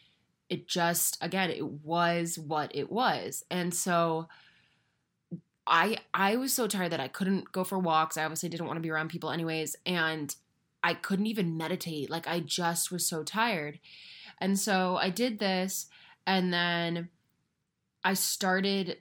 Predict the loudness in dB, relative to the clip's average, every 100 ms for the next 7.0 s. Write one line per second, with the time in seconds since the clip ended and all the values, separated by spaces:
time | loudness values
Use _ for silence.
0 | -4 -2 2 2 4 2 -2 -8 -2 0
1 | 2 0 0 0 2 2 0 -2 -2 0
2 | 0 0 -2 -2 -4 -12 _ _ _ _
3 | _ _ _ _ _ -2 4 4 6 2
4 | 2 0 0 0 -2 -4 -4 -2 -2 -2
5 | -4 -2 -2 -4 -4 -2 0 0 0 2
6 | 2 2 2 4 6 4 2 -2 -4 -4